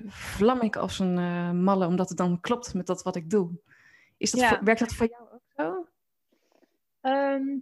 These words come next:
Speaker 2: nou, ik weet niet of het altijd even goed lukt om te vlammen, <laughs> maar, ehm, ik,
Speaker 1: In je
Speaker 2: ik ga
Speaker 1: mind
Speaker 2: ik
Speaker 1: bedoel ik vooral. Ik bedoel
Speaker 2: Ja,
Speaker 1: vooral, denk ik,
Speaker 2: precies.
Speaker 1: vlammen in je, in je, in je mindset.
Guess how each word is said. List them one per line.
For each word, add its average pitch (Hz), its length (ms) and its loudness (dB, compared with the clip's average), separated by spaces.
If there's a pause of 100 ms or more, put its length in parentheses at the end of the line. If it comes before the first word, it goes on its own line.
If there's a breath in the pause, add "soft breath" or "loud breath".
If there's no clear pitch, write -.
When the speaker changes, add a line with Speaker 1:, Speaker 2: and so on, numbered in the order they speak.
(440)
Speaker 2:
nou, 214 160 0
ik 226 40 -2
weet 240 140 6
niet 269 100 4
of 269 60 -8
het 254 100 -14
altijd 247 320 -4
even 254 300 0
goed 254 200 -2
lukt 262 220 0
om 262 80 4
te 240 100 -4
vlammen, 254 400 4
<laughs> 285 320 2
maar, 262 300 4 (460 loud breath)
ehm, 214 440 0 (580)
ik, 208 140 -6
Speaker 1:
In 226 140 2
je 220 80 8
Speaker 2:
ik 220 120 10
ga 247 60 4
Speaker 1:
mind 190 180 6
Speaker 2:
ik - 60 -8
Speaker 1:
bedoel 180 180 2
ik 175 140 -4
vooral. 170 440 -4
Ik 190 100 -4
bedoel - 160 6
Speaker 2:
Ja, 240 100 8
Speaker 1:
vooral, 247 200 8
denk 208 180 2
ik, 196 40 -6
Speaker 2:
precies. 208 200 -6
Speaker 1:
vlammen 214 300 4
in 196 160 2
je, 190 360 2
in 196 140 -2
je, 190 100 -4
in 214 160 0
je 208 60 4
mindset. 175 720 -2